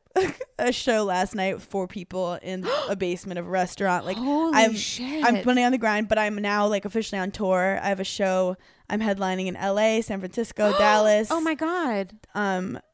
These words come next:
Speaker 1: Dallas, Houston, Connecticut, and New Jersey coming up.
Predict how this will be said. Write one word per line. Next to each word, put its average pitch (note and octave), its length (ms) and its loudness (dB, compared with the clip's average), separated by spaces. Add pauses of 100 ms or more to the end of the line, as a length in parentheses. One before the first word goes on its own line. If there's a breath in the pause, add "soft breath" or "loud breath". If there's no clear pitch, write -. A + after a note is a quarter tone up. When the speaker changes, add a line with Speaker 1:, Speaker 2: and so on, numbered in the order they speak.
(140)
Speaker 1:
Dallas, A3 720 2 (320)
Houston, A3 880 0
Connecticut, G3+ 640 -2
and G3+ 100 -4
New G3 100 -2
Jersey F#3 300 -4
coming F3+ 240 -12
up. - 160 -12